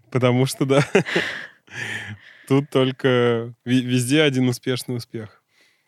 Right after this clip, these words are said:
А, а что видишь, как бы, свое, вот, ш-, что думаешь, а, как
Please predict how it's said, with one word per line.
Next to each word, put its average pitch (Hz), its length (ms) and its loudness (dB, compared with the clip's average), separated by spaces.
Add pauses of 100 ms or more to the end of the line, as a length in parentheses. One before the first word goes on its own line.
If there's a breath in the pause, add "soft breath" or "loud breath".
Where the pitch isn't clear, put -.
(240)
А, 127 120 -2
а 135 160 2
что 196 240 2
видишь, 190 540 0
как 131 140 -8
бы, 120 140 -4
свое, 135 800 2
вот, 104 280 -12 (220)
ш-, - 180 -16 (120)
что - 260 -2
думаешь, 139 640 0 (1160)
а, 113 300 -6
как - 120 -20